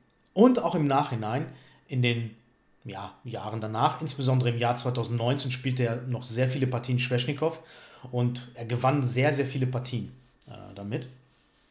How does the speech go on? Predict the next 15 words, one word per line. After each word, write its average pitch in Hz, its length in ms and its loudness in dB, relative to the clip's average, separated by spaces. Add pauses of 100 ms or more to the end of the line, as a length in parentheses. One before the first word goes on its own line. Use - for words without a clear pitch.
(500)
Eine 117 180 -2
sehr 123 260 2
hohe 127 220 4
Erfolgsquote. 151 800 0 (260)
Hier 196 240 2
spielt 208 260 -2
er 202 80 2
aber 175 160 0
jetzt 170 180 -8
mit 196 160 0
Weiß. - 440 -6 (680)
Springer 160 380 0
D 123 140 4
B 107 120 -2
fünf, - 320 -2